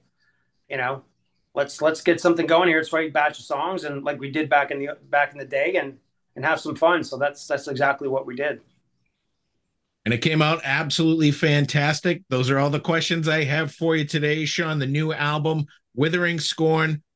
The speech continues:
Speaker 2: Prophets of Demise, out now. Uh, you should be very proud of it. I, I, I, I'm looking forward to what's next from you guys.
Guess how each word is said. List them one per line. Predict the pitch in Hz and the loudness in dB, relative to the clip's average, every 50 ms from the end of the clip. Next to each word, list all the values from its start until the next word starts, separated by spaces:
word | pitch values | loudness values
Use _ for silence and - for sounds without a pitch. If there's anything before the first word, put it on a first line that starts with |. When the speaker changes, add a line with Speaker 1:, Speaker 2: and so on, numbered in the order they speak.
| _ - | _ -4
Speaker 2:
Prophets | 135 127 143 139 165 165 - 170 | -2 -2 0 -2 -2 -2 0 0
of | 156 139 | -2 0
Demise, | 147 156 151 147 139 139 139 139 139 135 117 120 - - | 0 0 2 2 2 2 2 2 2 0 0 -4 -6 -4
out | 117 123 131 143 - | -2 0 0 0 -2
now. | 113 123 120 123 127 127 127 127 127 127 127 135 - - | -2 -2 -2 0 0 0 0 -2 -2 -2 -2 -4 -4 -4
Uh, | - 82 85 87 87 87 95 | -4 -2 0 0 0 -2 -2
you | 98 101 | -2 -2
should | - - 107 92 | -2 -2 -2 0
be | 110 | 0
very | 104 92 123 127 139 - 156 | 0 0 0 -2 0 0 -2
proud | 123 - - 127 123 120 123 117 | -2 -2 -2 -2 0 0 0 0
of | 120 110 120 | 0 0 0
it. | 120 117 95 - 117 | 0 -2 -2 -4 -4
I, | 92 95 101 90 - - _ _ _ _ - | -2 -2 -2 -4 -8 -14 _ _ _ _ -6
I, | 98 107 107 - - | -2 -2 -2 -2 -2
I, | 92 95 95 95 87 87 - - | -2 -2 -2 -2 -4 -6 -4 -2
I'm | 107 107 | 2 2
looking | 113 131 135 - 131 107 | 4 4 2 2 0 -2
forward | - - 139 139 139 143 143 139 127 - | 0 2 4 4 4 4 4 2 0 -2
to | - 135 117 113 113 | -2 0 0 0 0
what's | 107 107 117 113 - - | 0 0 -2 -2 -2 -2
next | 117 104 - | -2 -2 -2
from | - - 87 85 | -4 -8 -6 -6
you | 82 80 | -6 -4
guys. | 78 82 76 80 80 - - - | -4 -4 -4 -4 -6 -10 -14 -16